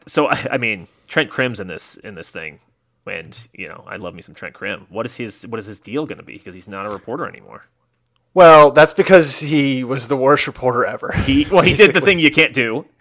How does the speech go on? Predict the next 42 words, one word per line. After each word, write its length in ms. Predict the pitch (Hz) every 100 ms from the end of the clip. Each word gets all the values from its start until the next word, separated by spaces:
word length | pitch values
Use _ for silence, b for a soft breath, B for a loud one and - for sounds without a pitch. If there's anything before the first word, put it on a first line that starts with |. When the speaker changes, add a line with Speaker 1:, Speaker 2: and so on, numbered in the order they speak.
| _
Speaker 2:
<laughs> 220 | _ _
Which 140 | 294
Speaker 1:
for 240 | - - -
Speaker 2:
is 60 |
Speaker 1:
sure. 280 | - 320 147
Speaker 2:
just 160 | 101 -
so, 140 | 277 247 B B B B B
so 200 | - 180 135
funny. 340 | - 107 110
And 100 | 147
I 40 | 160
know 160 | 160
all 180 | 143 139
the 100 | 113 - _ _ _ _ _ _ -
people 340 | 120 - 104
like 200 | 101 98
to, 300 | 110 110 104 - _
this 200 | - 190
isn't 180 | 170 160
realistic. 440 | 147 143 143 127
Obviously, 280 | 131 139 131
the 60 | 127
whole 80 | 123
thing's 120 | 123
not 120 | 117
realistic, 340 | 123 123 123 117
but 100 | 147
it 80 | 160
is 120 | 160
just 180 | 143 -
funny 380 | - - 139
<laughs> 80 | 135
that 200 | 107 -
that 200 | 117 -
was 160 | 131 -
the 100 | 127
one 360 | 202 202 139
thing 220 | 127 139 147
that 100 | 139
he 120 | 160
did. 380 | - - 202 -
<laughs> 60 | _